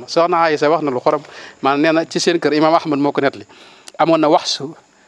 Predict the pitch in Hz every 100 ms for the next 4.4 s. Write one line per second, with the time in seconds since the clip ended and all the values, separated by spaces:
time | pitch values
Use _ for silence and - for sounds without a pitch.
0 | _ - - _ _ 135 147 151 143 170
1 | 151 180 190 - 139 131 135 185 165 -
2 | - 180 170 175 170 180 165 127 - _
3 | _ _ _ _ _ _ _ - 143 -
4 | 139 135 _ 135